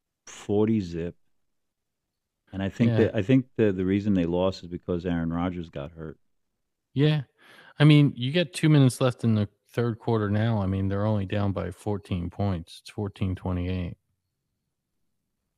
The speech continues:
Speaker 1: Yeah.
Speaker 2: But
Speaker 1: I mean, if Aaron Rodgers wasn't hurt, they would probably win.
Speaker 2: Probably.
Speaker 1: Yeah.
Speaker 2: They would probably win. Yeah.
Speaker 1: Yeah.
Speaker 2: Aaron Rodgers. Yeah. Um,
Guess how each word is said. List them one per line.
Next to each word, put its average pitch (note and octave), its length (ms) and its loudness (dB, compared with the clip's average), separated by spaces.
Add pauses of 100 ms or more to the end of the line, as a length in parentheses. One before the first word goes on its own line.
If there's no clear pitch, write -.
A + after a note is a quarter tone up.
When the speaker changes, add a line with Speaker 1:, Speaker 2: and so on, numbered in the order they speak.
(500)
Speaker 1:
Yeah. F2+ 280 0
Speaker 2:
But - 140 -10 (120)
Speaker 1:
I - 60 -2
mean, F#2 160 4
if E2 120 -2
Aaron G2+ 260 2
Rodgers F2 420 2
wasn't D#2 280 -6
hurt, D2+ 340 -6
they E2+ 100 -2
would D#2+ 220 -6
probably D2+ 340 -8
win. C#2 300 -12 (960)
Speaker 2:
Probably. G2+ 600 4 (240)
Speaker 1:
Yeah. E2+ 180 -10 (220)
Speaker 2:
They B2+ 120 2
would C3 140 0
probably A2 320 2
win. F#2+ 220 -4 (920)
Yeah. A#2 160 -8 (200)
Speaker 1:
Yeah. G#2+ 160 -4
Speaker 2:
Aaron A2 240 0
Rodgers. G2 480 -2
Yeah. G#2 140 0 (1080)
Um, G2 540 2